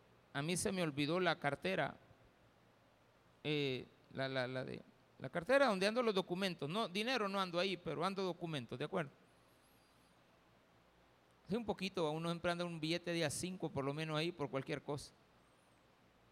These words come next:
Pero se me olvidó y cuando iba a pagar, no porque ahí ando el dinero, sino que el dinero lo ando en otro lado siempre. Mejor en la bolsa y no en la cartera.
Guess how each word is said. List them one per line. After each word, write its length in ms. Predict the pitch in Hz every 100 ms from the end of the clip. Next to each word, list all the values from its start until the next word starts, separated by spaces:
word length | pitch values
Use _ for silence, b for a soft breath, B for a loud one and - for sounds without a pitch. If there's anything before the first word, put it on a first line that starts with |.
| -
Pero 400 | - 247 262 269 - - - - - - - -
se 180 | - 208
me 80 | 208
olvidó 380 | 190 214 285 311
y 100 | 226
cuando 320 | 202 180 185
iba 320 | 226 233 214
a 120 | 202
pagar, 460 | 233 233 196 - - - - - - -
no 320 | 170 196 254
porque 280 | 277 - 190
ahí 160 | 180
ando 180 | 196 185
el 100 | 180
dinero, 380 | 175 202 - - - - -
sino 240 | - 151 160
que 60 |
el 60 | 190
dinero 300 | 202 196 233
lo 100 | 185
ando 140 | 180
en 80 | 202
otro 200 | 214 220
lado 260 | 214 - -
siempre. 280 | - - - - - - - - - - -
Mejor 200 | 131 143
en 80 | 180
la 100 | 190
bolsa 360 | 220 - 233
y 60 | 127
no 140 | 120
en 100 | 156
la 140 | 160 160
cartera. 480 | 165 175 226 -